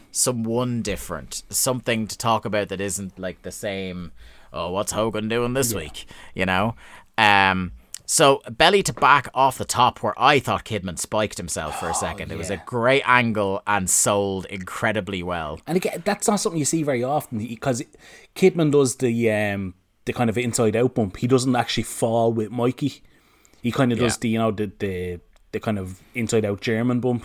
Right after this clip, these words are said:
Speaker 2: where you, he la-, he pancakes
Speaker 1: Mm.
Speaker 2: on his front. Um, a really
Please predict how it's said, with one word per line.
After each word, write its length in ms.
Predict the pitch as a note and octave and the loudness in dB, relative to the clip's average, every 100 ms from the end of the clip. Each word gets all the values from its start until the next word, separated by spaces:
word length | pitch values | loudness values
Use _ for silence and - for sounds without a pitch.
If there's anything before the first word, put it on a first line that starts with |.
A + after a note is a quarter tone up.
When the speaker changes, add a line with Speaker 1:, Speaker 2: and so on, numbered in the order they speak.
| - | -6
Speaker 2:
where 120 | A2 | -6
you, 140 | G2+ G#2+ | -6 -6
he 160 | G#2+ G#2+ | -4 -4
la-, 180 | G2+ | -4
he 120 | - G2 | -6 -8
pancakes 520 | - A#2+ G#2+ G#2 - | -6 -6 -4 -6 -4
Speaker 1:
Mm. 40 | |
Speaker 2:
on 60 | G#2+ | -4
his 100 | F#2+ | -6
front. 380 | - A#2+ C3 - _ _ _ _ _ _ - | -4 -2 -4 -8 _ _ _ _ _ _ -4
Um, 360 | G#2 G2 F#2+ F2+ _ _ - | -2 -2 -4 -10 _ _ -6
a 60 | B2+ | -4
really 680 | C3 A#2 C3 D3 C3+ A#2 | -4 -2 2 4 4 0